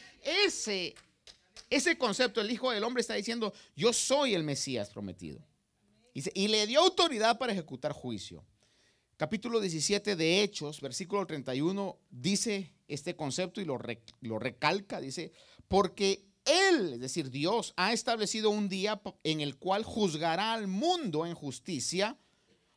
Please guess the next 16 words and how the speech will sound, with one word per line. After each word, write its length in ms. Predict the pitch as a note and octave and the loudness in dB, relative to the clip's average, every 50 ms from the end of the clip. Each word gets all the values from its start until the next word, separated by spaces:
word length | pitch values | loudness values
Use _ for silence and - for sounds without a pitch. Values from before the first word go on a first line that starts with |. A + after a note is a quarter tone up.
| _ _ | _ _
por 160 | E3+ F3 B2+ | -6 -4 -2
medio 360 | C3+ E3+ G3 A3 A#3+ A#3+ A#3+ | 0 2 2 4 6 8 8
de 60 | A#3 | 8
un 180 | A3+ A#3+ A#3+ A#3+ | 6 6 2 2
hombre 560 | A#3+ A#3+ A3+ G3 D#3 C3 - B2 C3+ - _ | 2 0 0 0 -2 -4 -4 -6 -8 -10 _
a 220 | - - B2 B2 - | -6 -6 -6 -6 -6
quien 300 | - C#3+ C#3 C3+ C3 C#3 | -8 -8 -6 -6 -4 -4
ha 120 | D3 E3 | -4 -4
designado, 800 | F#3 G3+ F#3+ E3+ - E3+ D3 C#3+ C#3+ D3+ D3+ C3+ A#2 A2+ C#3 D#3 - | -2 -2 -4 -4 -4 -4 -4 -4 -4 -2 -2 -2 -2 -4 -6 -6 -8
habiendo 440 | - A2 A2 B2 D3 D#3+ F3+ F#3+ F#3 | -8 -6 -6 -6 -6 -6 -8 -10 -10
presentado 640 | - C#3 B2+ C#3 B2+ B2 - D3 D#3+ F3 F3+ D#3+ D#3 _ _ _ _ _ | -10 -10 -10 -10 -10 -8 -6 -6 -6 -6 -6 -8 -10 _ _ _ _ _
pruebas 520 | - D#3+ E3+ F#3+ G#3 A#3 A#3+ A#3 G#3+ G3+ - | -2 2 4 4 6 6 4 4 2 0 -2
a 100 | F#3 E3+ | -6 -4
todos 300 | _ - G3+ G3 G3+ G3 | _ 0 0 0 0 0
los 220 | F#3+ D#3 - - | -2 -2 0 0
hombres, 420 | F#3+ E3 B2+ A2 B2 B2+ B2+ - | 0 0 0 -2 -4 -6 -8 -10